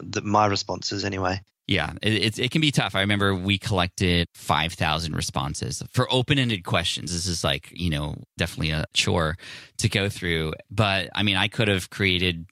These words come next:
Speaker 2: forty-five different segments, right, based on what people said. But I had to really make a decision on what the top things were.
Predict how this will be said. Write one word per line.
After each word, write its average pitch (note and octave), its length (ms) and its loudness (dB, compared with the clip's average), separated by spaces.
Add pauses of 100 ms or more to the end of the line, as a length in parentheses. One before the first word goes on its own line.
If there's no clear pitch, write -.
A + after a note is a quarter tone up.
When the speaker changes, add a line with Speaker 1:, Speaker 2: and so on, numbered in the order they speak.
(140)
Speaker 2:
forty-five F#2 840 0
different D2+ 300 -10
segments, D#2+ 500 -4
right, E2 260 -2
based - 280 -4
on - 80 -4
what - 140 -4
people F2+ 240 -4
said. - 360 -2
But D#2 220 0 (400)
I - 80 -2
had F2+ 220 0
to F2+ 300 2
really F#2 440 2
make F#2 220 -4
a F2 40 -6
decision G2 580 0
on F2 340 2
what F#2 200 2
the E2+ 80 -4
top - 440 -2
things E2+ 360 -4
were. E2+ 360 2